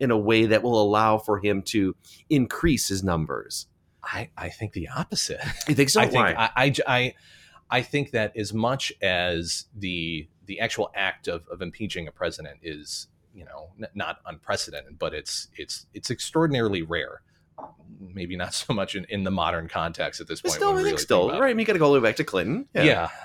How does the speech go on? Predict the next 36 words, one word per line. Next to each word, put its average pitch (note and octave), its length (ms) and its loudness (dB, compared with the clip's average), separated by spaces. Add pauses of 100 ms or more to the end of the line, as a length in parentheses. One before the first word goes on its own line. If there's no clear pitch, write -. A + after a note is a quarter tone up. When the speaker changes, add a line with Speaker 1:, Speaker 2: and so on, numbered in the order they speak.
(140)
Speaker 2:
Um, A2 500 2 (960)
I G#2+ 100 0
think C#3 340 -4
that, F2 340 -2 (760)
you B2+ 140 -12
know, E2+ 240 -8
th-, A2 160 -4
this, A2 200 0 (120)
this G#2 180 -2
entire G#2 280 0
podcast A2+ 520 -2
has F2 140 -10
been D#2+ 380 -6
predicated F2+ 640 0
on D#2+ 420 -4
this E2+ 140 -10
kind F2 160 -6
of D#2 80 -8
new E2 240 -2
era F2 260 -2
of D#2 260 -4
Speaker 1:
Yeah. B1+ 100 -12
Speaker 2:
a F2+ 80 -10
political F#2+ 380 -4
discourse D#2+ 560 -6
and, D#2+ 200 -6
and, D#2+ 380 -6
and, D#2 300 -10 (100)
um, C#2+ 440 -12 (260)
the E2+ 180 -10
way D#2+ 180 -2
that D2+ 200 -6
the - 60 -10
political E2+ 360 -6
system - 360 -10
operates. D2+ 500 -6